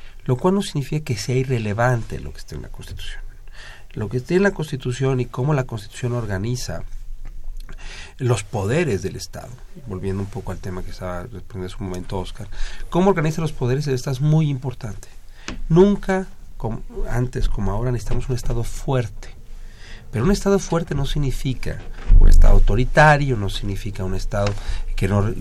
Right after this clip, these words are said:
que no se s-, limite a los, a los, eh, principios del Estado de Derecho, un Estado interventor y mucho menos necesariamente un Estado propietario. Un Estado fuerte es aquel que tiene capacidad de ejecutar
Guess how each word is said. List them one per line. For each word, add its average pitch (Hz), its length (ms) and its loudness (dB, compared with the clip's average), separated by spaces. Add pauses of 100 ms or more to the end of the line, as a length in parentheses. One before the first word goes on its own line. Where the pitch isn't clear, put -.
que 98 80 -4
no 104 320 -2
se 107 160 -4
s-, 95 160 -6
limite 107 640 -2
a 95 60 -2
los, 90 340 -8
a 98 100 -8
los, 92 300 -6
eh, 98 180 -6 (440)
principios 101 500 -4
del 98 120 -6
Estado 104 280 -4
de 104 80 -2
Derecho, 127 380 -4 (340)
un 139 140 6
Estado 127 320 6
interventor 113 840 2
y 117 60 -4
mucho 127 360 0
menos 110 260 -6
necesariamente 101 720 -6
un 101 60 -6
Estado 95 200 -6
propietario. - 640 -8 (720)
Un 180 120 4
Estado 185 240 2
fuerte 170 300 -2
es 156 100 -6
aquel 170 500 -2
que 127 180 -2
tiene 156 380 -4
capacidad 113 560 -6
de 127 80 -2
ejecutar 131 760 -4